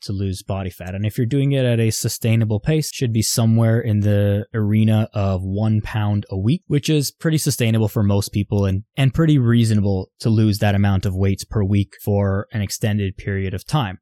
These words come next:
But you have to know that that's one pound per week, not one pound per day and not one pound divided by seven per day, because it's not gonna be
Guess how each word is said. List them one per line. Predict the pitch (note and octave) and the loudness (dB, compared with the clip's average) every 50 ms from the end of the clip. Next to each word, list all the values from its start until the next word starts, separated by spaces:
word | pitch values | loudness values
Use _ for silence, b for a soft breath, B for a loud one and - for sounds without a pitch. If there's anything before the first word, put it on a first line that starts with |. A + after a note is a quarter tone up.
| _ | _
But | - A2+ F#2+ F2+ - _ | -2 -2 -2 -4 -6 _
you | A2 A2 A#2 | -2 0 0
have | B2 A2+ - | 0 0 0
to | B2 | 0
know | A2 A2+ A#2 A#2 A2+ G#2 | 0 2 2 2 2 2
that | G#2 G2+ G2 F#2 - _ _ - | 0 -2 -2 -4 -8 _ _ -4
that's | A2 G#2 G2+ - | -4 -4 -4 -2
one | - A#2 A2+ A2 | -2 -2 -2 0
pound | - A#2 A#2 A2+ A2 G2+ | 0 0 0 0 0 -2
per | - - A#2 G#2+ G2 | -4 -6 -4 -4 -2
week, | F2+ G2 G#2 F#2 - - - _ _ | -2 -2 -2 -2 -4 -8 -18 _ _
not | - G2+ G2 F#2 | -6 -4 -4 -2
one | F#2+ G#2 G#2 G#2 | -2 0 0 0
pound | - A#2 A#2 A2+ A2 - | 0 0 0 -2 -2 -2
per | - B2+ | -4 -2
day | G#2+ G#2+ G#2+ G#2 G#2 G#2 G#2 - _ | -2 0 0 0 0 -2 -2 -6 _
and | - G#2 G2+ | -4 -2 0
not | G2+ G#2 G#2+ G#2 G2+ - | 2 2 2 0 -2 -4
one | - F#2 F#2 F#2 G2+ G2+ G2+ | -8 -8 -4 0 0 0 2
pound | G2 G#2 G#2 G2+ | 2 2 2 2
divided | G2+ G2 G2+ G2 G2 | 2 2 2 0 0
by | G2 F#2 | 0 -2
seven | - - - G#2+ G2+ G2 F#2 F2 | -2 0 0 0 0 0 -2 -2
per | - - F#2+ | -4 -4 -4
day, | F#2 G#2 E2 A1 - _ - | -2 -4 -4 -6 -10 _ -6
because | G#2+ F#2+ - G#2 G2 F2+ F2 - - - - _ _ _ _ _ | -4 -2 0 0 0 0 -2 -4 -6 -8 -10 _ _ _ _ _
it's | G#2 - - A2+ | -10 -4 0 0
not | A2 A2 - - | 0 0 0 -2
gonna | A2 A2+ G#2+ G2+ | -4 -2 -2 0
be | F#2+ G2+ G2+ G2 G2 F#2+ F#2 F2 | 0 0 0 0 0 0 -2 -4